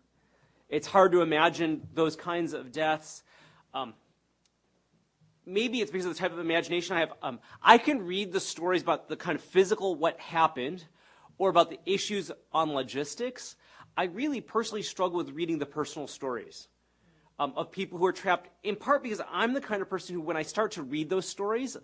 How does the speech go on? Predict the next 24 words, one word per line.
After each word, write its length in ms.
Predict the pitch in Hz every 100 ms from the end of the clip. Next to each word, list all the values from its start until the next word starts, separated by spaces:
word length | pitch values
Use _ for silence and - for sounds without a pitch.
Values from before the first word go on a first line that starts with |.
| - - _ _ -
I 100 | 180
start 280 | - 240 254
to 140 | 233
imagine 400 | 185 170 170 175
myself 420 | 160 147 156 139
in 140 | 139 139
that 160 | -
position. 460 | 123 113 117 104 82 _ _ _
So 180 | - 190
I 120 | 185
tend 320 | 190 - 247 262
to 100 | 220
avoid 400 | 151 147 160 139
disaster 560 | 135 123 123 - 175
stories 500 | - 185 190 202 208
because 440 | - 165 170 160 - _ _ _
for 140 | - -
every 220 | 190 131
plane 320 | - 185 180
that 140 | 160 -
crashes, 420 | 165 156 160 139
I 140 | 151
think 200 | - 180
about 280 | 165 165